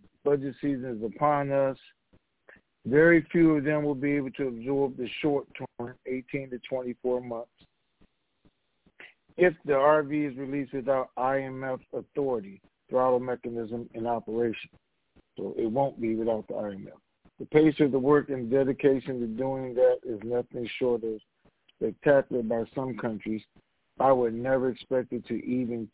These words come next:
care, is what he had said. So it is going on, and he did say that the Treasury had approved the banks to go on last Wednesday. Treasury then confirmed that.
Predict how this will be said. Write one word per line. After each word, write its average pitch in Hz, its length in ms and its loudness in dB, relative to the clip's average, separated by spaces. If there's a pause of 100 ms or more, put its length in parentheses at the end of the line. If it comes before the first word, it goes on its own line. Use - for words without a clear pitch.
care, - 380 -2 (880)
is 117 160 -4
what 113 200 -2
he 113 100 0
had 104 160 -4
said. 107 200 -4 (180)
So 120 120 -2
it 110 140 -2
is 135 260 2
going 131 380 -2
on, 127 420 -2 (540)
and 117 180 -2
he 113 120 -2
did 123 260 2 (100)
say 120 220 0
that 113 340 -4
the 110 360 -6 (160)
Treasury 123 480 0
had 123 260 -2
approved 123 640 -2 (540)
the 127 40 -4
banks 123 380 -4
to 123 60 -4
go 120 500 -2 (140)
on 113 500 -4
last 123 400 0
Wednesday. 123 380 -6 (180)
Treasury 123 400 0
then 123 300 -4
confirmed 123 640 -4
that. - 180 -16